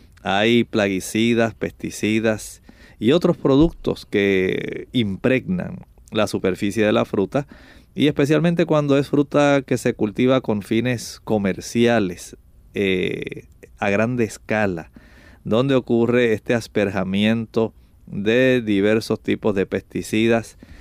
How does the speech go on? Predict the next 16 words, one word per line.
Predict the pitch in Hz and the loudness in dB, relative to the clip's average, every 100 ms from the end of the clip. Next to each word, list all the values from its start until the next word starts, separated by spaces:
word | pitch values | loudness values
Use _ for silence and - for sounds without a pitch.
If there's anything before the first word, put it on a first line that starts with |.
| - - | -20 -12
ya | 90 101 107 | -2 0 2
sea | 147 120 123 120 113 101 | 2 2 4 4 2 0
por, | 107 104 98 98 95 90 90 - - | 0 2 4 2 0 -4 -6 -8 -2
directamente | 110 139 - 175 190 180 156 | 0 0 0 0 0 0 0
por | 131 | 2
el | 127 | 4
hombre, | 180 185 113 98 _ - | 4 2 -2 -6 _ -10
asperjándolos, | 113 - 98 92 120 139 127 117 110 - - - | -10 -2 -2 0 -2 0 2 0 -2 -10 -20 -4
o | 98 | 2
ya | 117 | 2
sea | 113 139 143 | 2 2 2
por | 139 131 139 147 143 | 2 2 4 2 2
el | 113 107 104 95 95 | 2 4 2 0 0
medio | 107 113 127 120 | 0 2 4 4
mecánico, | 107 92 117 113 117 127 - 151 156 - - - _ - | 0 -2 -2 0 0 -2 -2 -2 -2 -10 -20 -20 _ -6
o | 127 143 170 160 | 0 4 4 4